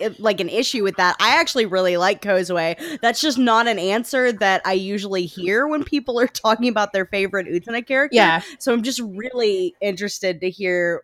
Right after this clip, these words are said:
Speaker 1: why that is.
Speaker 2: And I mean, like, like, probably it, out of the main characters,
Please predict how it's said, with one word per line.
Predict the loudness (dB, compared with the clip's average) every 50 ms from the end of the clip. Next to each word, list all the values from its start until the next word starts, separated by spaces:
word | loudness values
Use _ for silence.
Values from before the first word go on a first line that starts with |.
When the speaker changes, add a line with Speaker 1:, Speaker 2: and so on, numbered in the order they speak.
| _ _
Speaker 1:
why | -14 -6 -2 0 0 2 0 0
that | -2 -2 -4 -4
is. | -4 -6 -6 -6 -6 -8 -10 -10 -12 -16 -18 -20 -20 _ _ _ _ _ _ _ _ _ _ _
Speaker 2:
And | 4 4 6 6
I | 6 6
mean, | 8 6 6 6
like, | 8 10 10 10 8 6 -8 _ _ _ _ _ _ _ _ _ _ _ _ _ _ _
like, | _ 6 6 6 4 0 _ -20 _ _ 2 _
probably | 8 8 10 10 8 8 8 8 8 8 8 6 4 2 -2 0 _
it, | 2 2 2 -2 _ _ _ 4
out | 6 8 8
of | 8 6 6 4
the | 4 6
main | 6 6 6 6 6 6 6 4
characters, | 4 6 6 6 6 6 4 2 2 4 4 2 2 0 -2 -6 -8